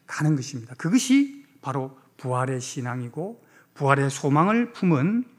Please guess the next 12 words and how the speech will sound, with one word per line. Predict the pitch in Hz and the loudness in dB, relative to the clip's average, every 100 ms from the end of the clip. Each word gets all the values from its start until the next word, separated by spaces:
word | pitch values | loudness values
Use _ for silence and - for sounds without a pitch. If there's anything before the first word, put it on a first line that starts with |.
| - - _ | -20 -20 _
우리들이라고 | 127 131 131 123 120 123 | -2 0 0 -2 -2 -4
할 | 156 160 | -6 -6
수 | - | -8
있겠습니다. | 117 - 113 120 104 - _ _ _ _ _ _ _ _ _ - - _ _ _ _ | -10 -12 -14 -14 -14 -18 _ _ _ _ _ _ _ _ _ -16 -16 _ _ _ _
어, | - 117 113 120 - | -10 -8 -8 -8 6
오늘 | 240 180 180 220 240 - _ _ _ _ _ _ _ _ _ _ _ _ _ _ _ _ | 8 8 6 2 -4 -12 _ _ _ _ _ _ _ _ _ _ _ _ _ _ _ _
본문 | 170 170 | 4 6
말씀을 | 165 123 120 139 | 6 4 4 2
보면, | 131 131 110 131 190 233 233 _ _ _ _ _ _ _ _ _ _ - _ _ _ _ _ | 2 0 0 -2 -2 -4 -8 _ _ _ _ _ _ _ _ _ _ -18 _ _ _ _ _
어, | - 110 110 110 113 | -16 -14 -14 -14 -18
부활을 | - 156 185 226 233 233 220 214 - _ _ _ _ _ - | -6 -4 0 2 2 0 -2 -8 -16 _ _ _ _ _ -2
경험한 | 202 190 139 101 110 277 | 2 2 0 -4 -12 -20